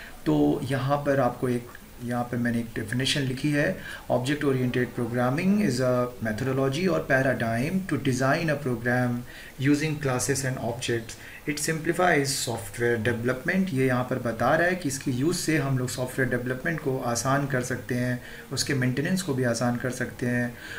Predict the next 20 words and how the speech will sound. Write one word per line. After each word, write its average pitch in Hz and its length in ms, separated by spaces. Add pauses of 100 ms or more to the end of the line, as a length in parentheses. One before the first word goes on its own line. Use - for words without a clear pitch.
(140)
और 127 320
उनके 139 240
कुछ 143 200
concept 123 800
जो 135 100
हैं 123 460 (180)
इनका 143 440 (140)
यूज़ 131 440
करके, 123 380
और 127 160
वो 123 240
ये 123 140
जो 127 160 (140)
concept 120 520
हैं 143 220 (460)
वो 127 200
यहाँ 120 340
लिखे 123 260
हुए 151 200
हैं, 151 220